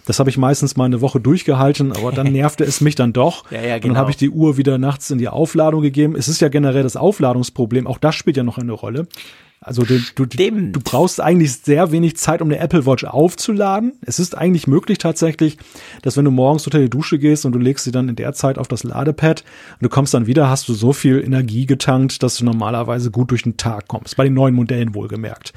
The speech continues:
Speaker 1: Also eigentlich ist es kein Problem, aber es ist halt ein, ein Workflow-Problem. Die Leute müssen halt dran denken, ne? Also ich meine, sie sind es gewöhnt, dann die Uhr den ganzen Tag zu tragen. Sie legen sie dann vielleicht ab und beiseite, aber nicht unbedingt auf die Ladestation.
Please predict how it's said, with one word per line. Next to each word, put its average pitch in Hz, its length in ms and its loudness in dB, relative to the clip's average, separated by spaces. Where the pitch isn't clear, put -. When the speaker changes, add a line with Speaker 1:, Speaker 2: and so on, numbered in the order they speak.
Speaker 1:
Also 123 160 -2
eigentlich 190 300 2
ist 180 120 0
es 151 120 -4
kein 170 280 2
Problem, 208 540 0
aber 175 400 0
es - 160 -4
ist - 180 -4
halt 175 220 2
ein, 160 460 -4
ein 147 320 -2
Workflow-Problem. 117 1040 -2
Die 131 60 -2
Leute 165 240 4
müssen 180 200 2
halt 170 120 2
dran 147 160 0
denken, 170 340 0
ne? 123 140 -4
Also 156 140 0
ich 143 60 -6
meine, 156 200 2
sie 139 80 -2
sind 165 140 2
es 147 100 -8
gewöhnt, 147 320 0
dann 160 100 2
die 147 140 0
Uhr 156 160 2
den 156 100 0
ganzen 151 240 0
Tag 151 300 0
zu 147 80 -4
tragen. 147 480 0
Sie 127 100 -2
legen 147 240 4
sie 151 80 0
dann 147 140 2
vielleicht 127 320 -2
ab 170 140 0
und 147 100 0
beiseite, 131 540 2
aber 139 160 2
nicht 143 160 0
unbedingt 143 340 0
auf 139 140 -6
die 143 60 -2
Ladestation. 127 840 -2